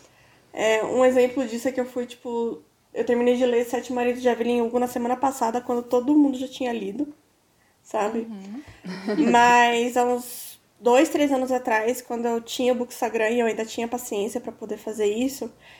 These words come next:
Speaker 1: eu me sentia muito mal, porque tava todo mundo lendo coisa nova e fazendo várias leituras, tipo, de, de coisas novas juntos. E eu tava, tipo, presa com o livro de um ou dois anos atrás, sabe?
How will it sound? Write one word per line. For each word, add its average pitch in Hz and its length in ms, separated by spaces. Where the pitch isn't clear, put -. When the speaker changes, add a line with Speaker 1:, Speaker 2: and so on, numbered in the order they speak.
Speaker 1:
eu 247 140
me 285 60
sentia 285 300
muito 294 380
mal, 269 300
porque 262 320
tava 254 240
todo 302 320
mundo 311 180
lendo 262 300
coisa 247 260
nova 226 400
e 240 60
fazendo 233 440
várias 254 460
leituras, 226 580
tipo, - 260
de, 214 280
de - 100
coisas 220 280
novas 214 300
juntos. 262 280
E 226 120
eu 247 120
tava, 262 260
tipo, - 500
presa 240 320
com 254 140
o 247 60
livro 233 280
de 226 600
um 247 180
ou 262 80
dois 254 260
anos 240 220
atrás, 247 440
sabe? 214 440